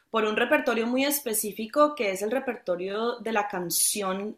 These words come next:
lírica latinoamericana, la cual es un eslabón entre la mu-, es, entre la música clásica y la música popular tradicional latinoamericana.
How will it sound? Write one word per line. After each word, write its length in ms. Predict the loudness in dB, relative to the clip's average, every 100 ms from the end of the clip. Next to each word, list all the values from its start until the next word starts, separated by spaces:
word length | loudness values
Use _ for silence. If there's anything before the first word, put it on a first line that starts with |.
| _
lírica 500 | -8 -4 -2 0 0
latinoamericana, 1000 | 0 -2 -4 -4 -6 -4 0 2 0 -6 -16 _ _ _ _ _ _ -6
la 300 | 4 6 4 4
cual 360 | 6 8 6
es 180 | 4 2
un 160 | 2 4
eslabón 1120 | 2 2 2 2 2 2 2 2 2 2 0
entre 720 | 2 4 4 2 2 2 0 0
la 140 | 2
mu-, 160 | 2 -2 0
es, 340 | 2 2 0
entre 280 | -2 -2 0
la 60 | 0
música 380 | 0 0 -2
clásica 680 | 2 4 4 0 0 2 4
y 100 | 2
la 120 | 2 2
música 420 | 0 -2 -4 -4
popular 600 | -6 -6 -4 -2 -4 -6
tradicional 680 | -4 -2 -2 -4 -6 -6 -8 -10
latinoamericana. 920 | -10 -8 -6 -6 -8 -6 -2 -2 -4